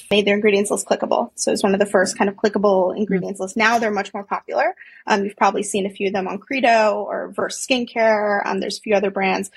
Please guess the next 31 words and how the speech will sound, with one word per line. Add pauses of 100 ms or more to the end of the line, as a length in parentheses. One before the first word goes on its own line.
(260)
We
worked
with
brands
like
Rosen
Skincare,
Ghost
Democracy,
Holy
Frog, (260)
Chemist
Conf-, (300)
we (180)
were
going
to
launch
with
Chemist
Confessions,
but, (320)
you
know,
we
did
that
for
about
two
years,